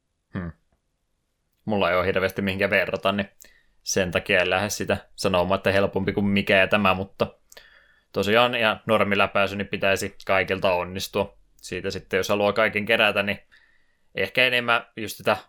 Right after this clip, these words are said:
aikaa vaan vie, että semmoista mediumi platformingia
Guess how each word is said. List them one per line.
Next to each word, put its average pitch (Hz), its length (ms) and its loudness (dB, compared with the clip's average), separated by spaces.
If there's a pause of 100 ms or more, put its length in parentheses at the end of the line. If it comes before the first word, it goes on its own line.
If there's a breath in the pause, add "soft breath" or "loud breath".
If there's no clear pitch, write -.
(140)
aikaa 95 580 0
vaan 92 220 -2
vie, 95 220 2
että 101 340 -6 (100)
semmoista - 280 -6
mediumi 104 580 -2 (520)
platformingia 101 720 -2